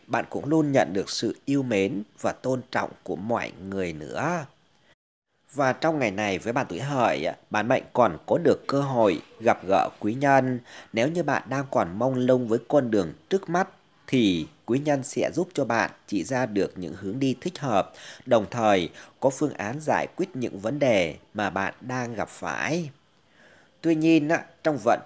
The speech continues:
trình ngày Chủ nhật này với bạn tuổi Hợi cũng đang gặp ngày có thủy khí vượng. Cái điều này, lời khuyên của chúng tôi dành cho bạn là cần phải chú ý hơn tới tình hình sức khỏe của mình. Không nên lơ là những dấu hiệu cảnh báo của cơ thể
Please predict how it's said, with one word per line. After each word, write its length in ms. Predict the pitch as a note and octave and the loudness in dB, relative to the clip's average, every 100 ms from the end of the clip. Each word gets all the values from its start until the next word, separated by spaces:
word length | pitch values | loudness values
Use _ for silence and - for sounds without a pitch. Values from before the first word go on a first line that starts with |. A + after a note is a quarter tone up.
| - | -4
trình 180 | G#2 | -4
ngày 140 | F#2 F#2+ | -2 -6
Chủ 100 | E2+ | -6
nhật 300 | G2+ A#2 - | -4 -4 -4
này 240 | G2 F#2+ E2 | -6 -4 -4
với 160 | G2 | -2
bạn 120 | C3 - | -2 -2
tuổi 100 | F#2+ | -6
Hợi 380 | C3+ B2 G2+ - - _ | -2 2 2 2 -8 _
cũng 220 | A#2 G#2 | -2 0
đang 240 | D3 C#3+ A#2+ | 2 2 2
gặp 220 | G#2 - | -2 -2
ngày 180 | F#2 E2+ | -6 -4
có 120 | G#2 | -8
thủy 260 | - A2 C#2+ | -4 -2 -2
khí 220 | - G2+ D#3 | -6 -4 -2
vượng. 380 | C3+ B2 G2+ - - - | 4 6 4 0 -18 -6
Cái 120 | G#2+ | -4
điều 180 | D3+ G2+ | -2 -2
này, 440 | E2+ F#2+ F#2 D#2 - - - - - | -2 0 0 -2 -6 -16 -20 -14 0
lời 200 | A#2 G2 | 2 2
khuyên 240 | C3+ B2+ | 0 -2
của 160 | G#2+ E2 | -2 -4
chúng 160 | G2+ B2+ | -6 -4
tôi 220 | C#3 A#2+ | -2 -2
dành 260 | G2+ F#2+ D#2 | 0 -2 -4
cho 100 | A#2+ | -6
bạn 320 | A2+ G#2+ F2+ - _ | -2 0 -2 -4 _
là 460 | G2+ G#2 G2 D#2+ - _ | -4 0 0 -2 -6 _
cần 160 | - F#2+ | 0 0
phải 140 | - - - | -2 -12 -6
chú 200 | G2 E2+ | -4 -2
ý 180 | A2+ | -4
hơn 240 | C#3+ C3+ A#2+ | -2 -2 -2
tới 140 | A#2+ - | -4 -2
tình 140 | A#2+ | -4
hình 260 | F2 F#2+ E2+ | -4 -8 -8
sức 220 | - E3+ | -8 -10
khỏe 340 | - - - A#1 - | -10 -8 -6 -6 -6
của 100 | F#2 | 0
mình. 420 | A#2+ A2+ F2+ D#2 - - - - | 4 4 2 -6 -14 -20 -20 -20
Không 260 | - D#3+ D3 | -2 0 2
nên 260 | D3 C#3+ | 0 2
lơ 180 | C#3 C#3+ | 4 4
là 260 | B2 A2+ F2 | 2 0 -2
những 220 | E2+ D#2 | -4 -8
dấu 160 | F#2 D3 | -4 -2
hiệu 240 | D#3 - - - | -2 -4 -6 -4
cảnh 140 | F#2+ D2 | -4 -4
báo 300 | G2+ G#2+ F3+ | -6 -4 -4
của 200 | - F#2 - | -4 -4 -2
cơ 120 | C3+ | -6
thể 420 | C3+ F2 D#2+ E3+ | -4 -4 -2 -4